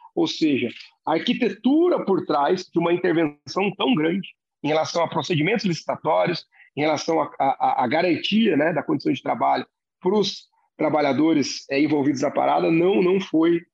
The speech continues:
não foi uma, uma, um, um, digamos assim, adequada pro tamanho do desafio.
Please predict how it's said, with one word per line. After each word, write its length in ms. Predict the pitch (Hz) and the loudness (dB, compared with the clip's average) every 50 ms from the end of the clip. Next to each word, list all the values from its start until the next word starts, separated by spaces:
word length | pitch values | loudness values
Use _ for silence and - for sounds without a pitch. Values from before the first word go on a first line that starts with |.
| _ - | _ -8
não 240 | - 127 135 160 156 | -4 -2 -2 -2 -2
foi 280 | - - 147 143 147 147 | -4 -4 -2 0 0 2
uma, 380 | 143 143 139 135 127 123 117 - _ - | 2 0 0 0 -2 -4 -6 -10 _ -14
uma, 320 | 123 120 120 117 117 110 - _ _ _ _ _ _ _ _ _ _ - - - _ _ _ _ _ - | -10 -8 -8 -6 -8 -10 -12 _ _ _ _ _ _ _ _ _ _ -20 -20 -20 _ _ _ _ _ -4
um, 400 | - 139 139 - 139 127 - - | -2 -2 0 0 -2 -2 -2 -4
um, 40 | 147 | -4
digamos 260 | 131 135 139 135 123 | -2 0 0 0 0
assim, 240 | - 143 139 127 113 - - | 0 0 0 0 0 -2 -2
adequada 680 | - 160 180 208 196 - - 160 143 131 120 139 117 - _ | 0 0 0 0 0 0 0 0 0 0 -2 -4 -8 -8 _
pro 140 | - - 147 | -6 -4 -2
tamanho 300 | - 156 147 151 156 156 | 0 0 0 2 2 2
do 80 | 143 143 | 2 0
desafio. 480 | 127 123 151 139 - - - 113 98 | 0 0 -2 -4 -4 -4 -6 -8 -8